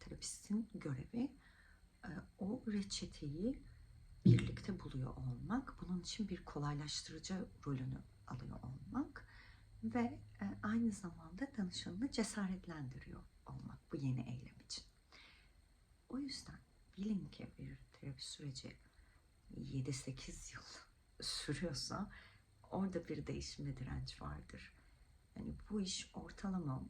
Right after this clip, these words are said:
hmm, tabii ki gelişimi de alıyorum. Yani işte ilk çocukluk deneyimleri, e, daha, hmm, daha muhtaç olduğumuz dönemdeki öğrenmeler çok daha güçlü. Bunu bir kenara koyduk.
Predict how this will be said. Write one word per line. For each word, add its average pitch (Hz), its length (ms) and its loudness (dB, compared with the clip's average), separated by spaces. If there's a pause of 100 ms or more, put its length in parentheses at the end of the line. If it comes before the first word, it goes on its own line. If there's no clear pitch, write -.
(160)
hmm, 147 540 -8 (420)
tabii 143 220 -4
ki - 140 -8
gelişimi 151 500 0
de 135 100 -4
alıyorum. - 600 -6
Yani - 220 -8
işte - 220 -8
ilk - 240 -8
çocukluk - 580 -12
deneyimleri, - 720 -4 (680)
e, - 60 -2 (300)
daha, 147 440 -2 (100)
hmm, 147 600 -8 (1200)
daha 185 240 2
muhtaç - 500 0
olduğumuz 147 600 -6
dönemdeki 139 520 -2
öğrenmeler 139 680 2
çok - 260 -8
daha 123 120 0
güçlü. 208 540 -4
Bunu 147 200 0
bir 135 80 -4
kenara - 360 -6
koyduk. - 480 -6